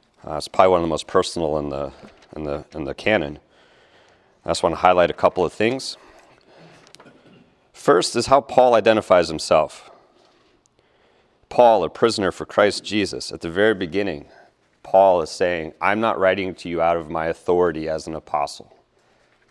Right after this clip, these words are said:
I'm writing to you from a position of subservience, a posture of weakness."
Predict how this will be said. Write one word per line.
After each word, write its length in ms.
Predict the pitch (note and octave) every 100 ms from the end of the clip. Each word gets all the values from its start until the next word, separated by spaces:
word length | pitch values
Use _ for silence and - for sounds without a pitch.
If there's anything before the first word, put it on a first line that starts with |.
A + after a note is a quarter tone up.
| _ _ _
I'm 120 | E2+
writing 380 | E2+ E2 E2+ E2
to 160 | - E2+
you 280 | D#2 D2+ D2+
from 300 | - D2 D#2
a 80 |
position 600 | - G2 E2 D#2 - D#2
of 100 | D2+
subservience, 960 | - D#2 - - F2 D2 D2+ - - - _ -
a 60 | D#2
posture 640 | _ - D2+ - - E2
of 200 | D#2+ E2
weakness." 580 | F#2+ G2+ - D2 -